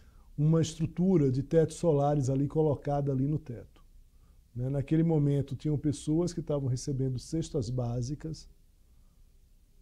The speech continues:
te-, o teto caiu, né? Tem pelo menos dois mortos, feridos, né,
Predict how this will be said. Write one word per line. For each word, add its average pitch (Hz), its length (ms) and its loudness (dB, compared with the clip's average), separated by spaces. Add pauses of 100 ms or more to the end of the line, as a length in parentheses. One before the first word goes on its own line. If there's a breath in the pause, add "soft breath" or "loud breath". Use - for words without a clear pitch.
(600)
te-, 147 280 4
o 143 140 0
teto 143 380 2
caiu, 147 600 2 (760)
né? 120 240 -8 (100)
Tem 143 100 -2
pelo 143 280 0
menos 143 320 0
dois 160 500 2
mortos, 131 840 -4 (920 soft breath)
feridos, 147 960 2 (400)
né, 120 320 -12